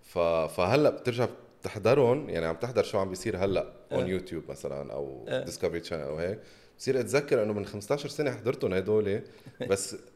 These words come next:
Speaker 1: ال-، ال narrator هو عم بيحكي إنه عم بيفهمك بطريقة إنه نحن we think this is
Speaker 2: We think،
Speaker 1: possible.
Speaker 2: بس هو
Speaker 1: عرفت؟
Speaker 2: عارف.
Speaker 1: إيه، بس، بس هلأ كله عم بيقول إنه it's a fact، إنه كذا، كذا، كذا. So
Speaker 2: إيه.
Speaker 1: عن جد إنه، إيه،
Speaker 2: ما هي شو
Speaker 1: في
Speaker 2: بعدها لليوم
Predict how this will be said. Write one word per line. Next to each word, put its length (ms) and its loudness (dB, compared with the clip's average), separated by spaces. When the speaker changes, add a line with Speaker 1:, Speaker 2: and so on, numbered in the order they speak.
Speaker 1:
ال-، 1160 0
ال 300 6
narrator 60 2
هو 220 6
عم 160 4
بيحكي 640 -4
إنه 320 -6
عم 120 -2
بيفهمك 380 2
بطريقة 460 4
إنه 120 4
نحن 320 0
we 40 -2
think 400 -2
this 160 -2
is 60 -14
Speaker 2:
We 160 0
think، 320 8
Speaker 1:
possible. 140 -6
Speaker 2:
بس 140 4
هو 80 8
Speaker 1:
عرفت؟ 180 4
Speaker 2:
عارف. 400 -4
Speaker 1:
إيه، 120 2
بس، 280 2
بس 280 4
هلأ 520 12
كله 400 6
عم 100 6
بيقول 280 4
إنه 200 0
it's 100 -4
a 60 -4
fact، 240 2
إنه 140 -6
كذا، 220 -2
كذا، 220 -4
كذا. 200 -10
So 160 -8
Speaker 2:
إيه. 280 -4
Speaker 1:
عن 140 -6
جد 260 0
إنه، 260 -4
إيه، 100 -4
Speaker 2:
ما 120 -2
هي 160 -2
شو 120 -2
Speaker 1:
في 40 -6
Speaker 2:
بعدها 360 6
لليوم 260 2